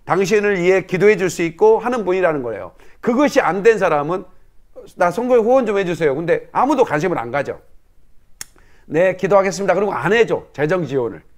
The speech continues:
그러면 그 사람은 하나님이 아직 당신은 재정에 대해서, 어, 훈련되지 않았다라는 사인으로 보는 거예요. 모든 선교단체입니다.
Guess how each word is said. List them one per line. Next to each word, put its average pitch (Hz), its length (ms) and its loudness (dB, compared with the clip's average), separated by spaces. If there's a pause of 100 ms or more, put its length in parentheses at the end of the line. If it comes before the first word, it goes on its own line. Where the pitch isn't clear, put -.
(460)
그러면 214 260 2
그 156 140 -4
사람은 202 460 0 (480)
하나님이 190 600 0
아직 147 500 -4 (260)
당신은 156 680 -4
재정에 185 560 0
대해서, 147 680 -2 (680)
어, 147 460 2 (220)
훈련되지 220 560 -2
않았다라는 123 1040 -6
사인으로 254 480 -2
보는 117 260 -10
거예요. 87 200 -12 (1500)
모든 302 580 2
선교단체입니다. 185 760 -2